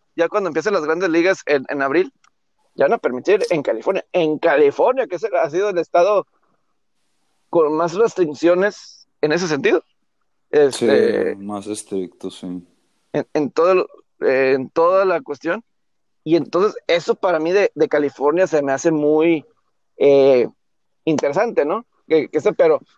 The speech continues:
Speaker 1: de hecho, a-, ayer estaba viendo un reporte de Forbes, ahorita que me estacione quiero decir bien eso, porque hoy, hoy miérc-, ¿tú te acuerdas que estaba pasando hace cincuenta y dos miércoles, José Alberto?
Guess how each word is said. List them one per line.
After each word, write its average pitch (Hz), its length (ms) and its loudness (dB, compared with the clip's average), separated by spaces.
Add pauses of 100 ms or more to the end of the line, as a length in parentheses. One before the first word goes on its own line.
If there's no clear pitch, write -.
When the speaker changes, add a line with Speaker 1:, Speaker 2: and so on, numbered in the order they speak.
(680)
Speaker 1:
de 208 100 2
hecho, 208 280 0 (800)
a-, 190 220 0
ayer 190 240 4
estaba 226 280 4
viendo 196 280 2
un 196 80 0
reporte 175 320 0
de 180 80 4
Forbes, 170 260 -4
ahorita 151 260 -4
que 175 120 -4
me 156 80 -2
estacione 147 480 -4
quiero 151 560 2 (1160)
decir 151 460 2
bien 175 120 2
eso, 170 180 -2
porque - 340 -2 (400)
hoy, 214 360 0 (920)
hoy 254 220 2
miérc-, 240 500 -8
¿tú 269 180 -8
te 294 80 -4
acuerdas 262 240 2
que 220 80 -14
estaba 262 180 0
pasando 240 560 -2
hace 220 240 -2
cincuenta 190 480 -2
y 185 40 0
dos 202 180 0
miércoles, 196 480 0
José 185 160 -4
Alberto? 190 380 -2